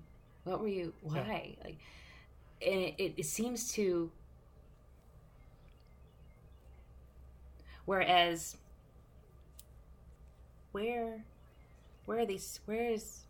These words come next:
Speaker 1: where are these tears coming from? Or what, what is behind your anger? Th-, those, those types of questions, they send the signal of,
Speaker 2: Yeah.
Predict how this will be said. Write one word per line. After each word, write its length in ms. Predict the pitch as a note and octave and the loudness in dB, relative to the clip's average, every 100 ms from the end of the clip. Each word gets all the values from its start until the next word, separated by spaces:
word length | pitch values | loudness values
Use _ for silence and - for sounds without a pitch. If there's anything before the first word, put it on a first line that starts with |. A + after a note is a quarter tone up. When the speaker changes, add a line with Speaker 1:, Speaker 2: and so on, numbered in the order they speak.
| - | 0
Speaker 1:
where 140 | G#3+ | 4
are 60 | A3+ | 4
these 360 | G3 - - - | 4 -2 -10 -4
tears 280 | G3 F#3 - | -2 -2 -2
coming 300 | G#3 G#3 F3 | -2 -2 -2
from? 380 | D#3+ - D3 C#3+ | -2 0 -2 -2
Or 400 | E3+ E3 D#3+ D#3+ - - - - - | -2 0 0 -4 -12 -20 -20 -20 -6
what, 600 | F#3 G3 G3 - - - - - - - - - - - - - - - - - - - - - - - | 0 0 0 -4 -10 -10 -12 -20 -20 -20 -20 -20 -20 -20 -20 -20 -20 -20 -20 -20 -20 -20 -20 -20 -20 -8
what 200 | - F#3+ | 2 4
is 140 | F#3 - | 4 4
behind 380 | D#3+ E3 D#3+ E3 | 4 6 4 2
your 120 | C#3 | 2
anger? 600 | D3+ F3+ - - - - - - - - - - - - - - - - - - - - - - | 2 2 0 -2 -4 -6 -14 -20 -20 -20 -20 -20 -20 -20 -20 -20 -20 -20 -20 -20 -20 -18 -10 -4
Th-, 240 | D#3+ - | -2 0
those, 480 | D#3+ G3+ B3 B3+ A3 | 4 8 10 10 6
those 300 | - A3 A3+ | 10 10 10
types 320 | - F3 F3 | 10 8 8
of 120 | E3 - | 0 2
questions, 720 | E3 D#3 F3+ E3+ E3 D#3 - - - | 2 4 6 6 6 2 -6 -14 -4
they 220 | E3+ E3 E3 | 4 4 4
send 380 | - G3 G3+ | 4 6 6
the 60 | F3+ | 4
signal 500 | D#3 F3 E3+ E3 D3+ | 4 4 6 6 6
of, 420 | D3 C#3+ D3 - - - - - - - - - | 6 4 0 -6 -18 -20 -20 -20 -20 -20 -20 -4
Speaker 2:
Yeah. 200 | D3 C3 | -2 -2